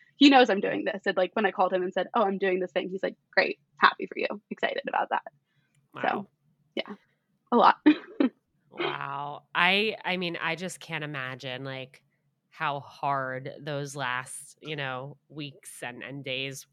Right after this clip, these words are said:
Speaker 2: were. Um, why, I know you said, like, you wanted to do this for yourself and, like, this was the path that you had to choose for yourself and this is what you wanted and, and all that. Do you think there's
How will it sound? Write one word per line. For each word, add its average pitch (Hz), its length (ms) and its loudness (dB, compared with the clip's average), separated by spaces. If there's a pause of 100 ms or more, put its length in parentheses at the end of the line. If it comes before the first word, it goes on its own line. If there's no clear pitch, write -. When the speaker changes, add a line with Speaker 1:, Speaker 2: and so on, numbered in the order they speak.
(140)
Speaker 2:
were. 131 440 -6 (500)
Um, 131 480 -4 (720)
why, 208 840 -2 (1700)
I 220 80 4
know 220 180 0
you 247 240 -2
said, 214 240 -2
like, 165 220 0
you 180 140 -8
wanted 165 360 -4
to 156 100 -14
do 156 140 -10
this 143 260 -8
for - 180 -10
yourself 139 880 -6
and, 147 160 -10
like, 139 240 -10
this 147 180 -12
was 135 320 -6
the 151 80 -10
path 139 240 -6
that - 80 -14
you 143 100 -10
had 139 100 -10
to - 60 -20
choose 143 200 -14
for - 80 -16
yourself 131 500 -8
and 123 160 -18 (300)
this 156 180 -14
is 139 80 -16
what 143 200 -10
you 151 160 -10
wanted 135 460 -8
and, 127 200 -12 (380)
and 156 100 -8
all 139 160 0
that. 131 300 -2 (800)
Do - 100 -8
you 233 80 -4
think 254 160 -2
there's 233 220 0